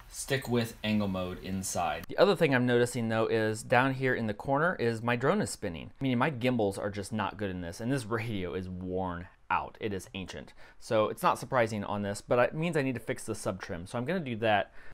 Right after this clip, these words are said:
Actually, before I do that, I'm gonna move my sticks and see what this model does. So if I push forward, it goes forward. If I do yaw, my yaw is backwards, I can see. My throttle does go up, so that's okay.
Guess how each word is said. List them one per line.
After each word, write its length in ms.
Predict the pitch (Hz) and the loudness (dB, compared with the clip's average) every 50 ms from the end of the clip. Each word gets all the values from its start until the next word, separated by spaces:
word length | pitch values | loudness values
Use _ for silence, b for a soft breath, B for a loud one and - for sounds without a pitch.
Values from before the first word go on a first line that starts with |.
| B | B
Actually, 240 | - 151 - - 131 | 2 2 4 2 0
before 580 | 107 104 104 - - - - 160 175 165 139 - | 0 0 -2 -2 -6 -8 2 6 8 8 10 8
I 80 | 110 | 6
do 180 | 110 101 107 101 | 2 2 0 2
that, 300 | 98 101 98 101 113 - - | 2 4 4 4 2 0 -2
I'm 100 | - 127 | -4 0
gonna 160 | 120 120 117 | 2 2 2
move 260 | 110 110 113 127 135 123 | 2 2 2 0 0 0
my 140 | 123 110 | 0 0
sticks 680 | 104 - - - - - 127 110 117 - - - - - - | 0 -2 -6 -6 2 4 4 4 4 0 -6 -10 -12 -10 -4
and 180 | - 123 113 | -2 -2 0
see 520 | - - - - - 139 131 127 123 123 123 - | 0 0 0 0 2 2 2 2 2 0 -2 -2
what 180 | - 131 131 131 | 4 4 4 4
this 160 | 127 117 - | 4 -2 0
model 260 | 127 117 110 98 95 | 2 2 4 4 2
does. 380 | 92 101 104 80 55 - - - - | 2 2 2 2 2 -2 -8 -12 -18
So 120 | - - 131 | -10 -10 -2
if 80 | 117 | 2
I 80 | 131 139 | 2 2
push 220 | 143 - 170 156 | 2 2 -2 -4
forward, 460 | - - - 135 123 123 131 139 147 185 - | -2 0 2 4 4 4 2 0 0 -6 -8
it 160 | - 101 104 | -6 -6 -2
goes 180 | - 143 156 151 | 2 0 0 0
forward. 440 | - - 120 110 110 117 123 135 - b b b b b b - | 0 0 2 2 4 2 2 0 -4 b b b b b b -6
If 80 | - | -2
I 80 | 107 110 | -2 0
do 100 | 110 120 | 0 0
yaw, 680 | 127 123 123 123 123 131 135 131 120 117 120 120 127 127 | -2 -2 -4 -2 0 4 6 8 8 8 8 8 6 4
my 180 | 120 113 107 | 2 0 0
yaw 460 | 104 95 95 110 123 147 156 143 123 | 0 0 2 6 8 8 10 8 8
is 180 | 80 110 104 101 | 6 2 -2 -2
backwards, 880 | 104 - - - 127 127 135 143 - - 110 101 107 117 131 143 - - | -8 -8 0 4 6 6 6 4 2 -2 -2 0 0 -2 -4 -6 -10 -6
I 80 | - 104 | -6 -6
can 180 | - 110 101 | -4 -6 -8
see. 520 | 95 - - - 101 95 92 98 113 139 - b b b b b b b b b - | -8 -8 -10 -6 -4 -4 -4 -4 -4 -6 -10 b b b b b b b b b -10
My 100 | - 110 | -10 -10
throttle 440 | 110 - - 139 139 143 139 131 | -8 -2 2 4 4 4 4 2
does 200 | 117 123 120 117 | 2 2 0 0
go 200 | 110 - 110 104 | 0 0 0 0
up, 240 | - - 101 101 - | 2 2 2 0 0
so 160 | - - 110 | -2 -4 -4
that's 260 | 101 104 107 110 - 110 | 0 2 0 0 0 -4
okay. 380 | 98 - - 101 98 101 107 | -6 -4 -2 -2 -2 -2 -4